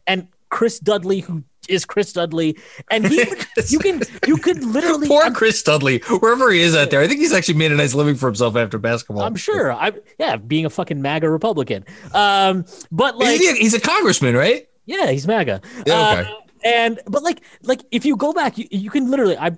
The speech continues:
Speaker 1: I'm telling you, go back and watch some of those Miami playoff games or the playoff games in ninety-nine.
Speaker 2: I remember.
Speaker 1: There are games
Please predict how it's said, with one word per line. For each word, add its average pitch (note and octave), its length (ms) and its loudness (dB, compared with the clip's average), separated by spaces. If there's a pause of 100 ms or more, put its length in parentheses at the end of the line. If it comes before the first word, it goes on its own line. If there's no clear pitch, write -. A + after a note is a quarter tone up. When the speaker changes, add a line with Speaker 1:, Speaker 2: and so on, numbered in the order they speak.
Speaker 1:
I'm G3 100 -2
telling A3+ 220 -2
you, A2+ 100 -4
go G#3 200 0
back D4 260 -4
and A3 160 -2
watch E3 340 -2
some D#3 120 -4
of D3+ 80 -2
those C#3 240 -2
Miami B2 480 -4
playoff A#2+ 400 -4
games A2+ 320 -6
or - 20 -8
the A2 80 -6
playoff C3+ 300 -2
games B2 240 -4
in A#2+ 60 -4
ninety-nine. A#2 360 -4
Speaker 2:
I F3+ 60 -2
remember. G#2 380 0
Speaker 1:
There D4 160 2
are F4 160 0
games D4 520 -4